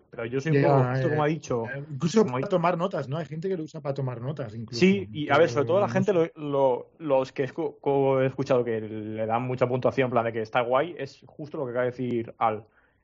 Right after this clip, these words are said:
Speaker 1: que, oye, pues para desplazarte y tal, al fin y al cabo puedes tener varios libros, los tienes en un trocito muy pequeñito de tu, de, de aparato, quiero decir,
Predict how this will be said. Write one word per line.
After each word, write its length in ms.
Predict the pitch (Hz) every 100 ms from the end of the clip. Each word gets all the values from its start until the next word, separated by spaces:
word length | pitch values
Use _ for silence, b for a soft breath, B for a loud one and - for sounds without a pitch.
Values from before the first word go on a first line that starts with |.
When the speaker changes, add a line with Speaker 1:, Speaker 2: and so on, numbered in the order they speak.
| _
Speaker 1:
que, 200 | - 123
oye, 200 | 120 120
pues 160 | 113 110
para 380 | - 113 110 110
desplazarte 440 | 110 123 113 131
y 40 | 131
tal, 100 | 131
al 60 |
fin 100 | 143
y 40 | 127
al 60 |
cabo 180 | 127 117
puedes 180 | 123 -
tener 140 | 123
varios 240 | 117 117 123
libros, 440 | 131 123 - - _
los 160 | 123 -
tienes 240 | 120 113
en 80 | 123
un 380 | 123 127 120 117
trocito 340 | 123 131 123
muy 160 | 120 120
pequeñito 480 | 120 117 120 117 - _ _
de 220 | 120 113 110
tu, 440 | 113 113 110 107
de, 200 | 107 110 107
de 280 | 104 - -
aparato, 400 | 110 117 120 123
quiero 160 | 120
decir, 320 | 117 123 143